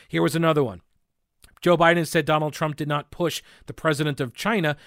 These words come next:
on investigating what happened in Wuhan regarding the coronavirus, and that's not true. The idea that Antifa doesn't exist as an organization. Uh, he, that's what Joe Biden said. I'm gonna come back to that.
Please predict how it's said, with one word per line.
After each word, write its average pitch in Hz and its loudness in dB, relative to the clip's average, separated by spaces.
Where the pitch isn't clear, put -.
on 151 0
investigating 151 -2
what 147 -2
happened 151 -2
in 147 -2
Wuhan 143 2
regarding 156 2
the 147 -2
coronavirus, 147 0
and 139 -4
that's 131 -6
not 123 -8
true. 131 -8
The 175 0
idea 175 2
that 160 -2
Antifa 165 -2
doesn't 160 -2
exist 151 -2
as 147 -2
an 156 -2
organization. 147 0
Uh, 139 2
he, 151 -8
that's 160 -2
what 185 2
Joe 185 2
Biden 180 2
said. 156 2
I'm 135 -4
gonna 139 -2
come 151 -4
back 156 -2
to 120 -10
that. 92 -14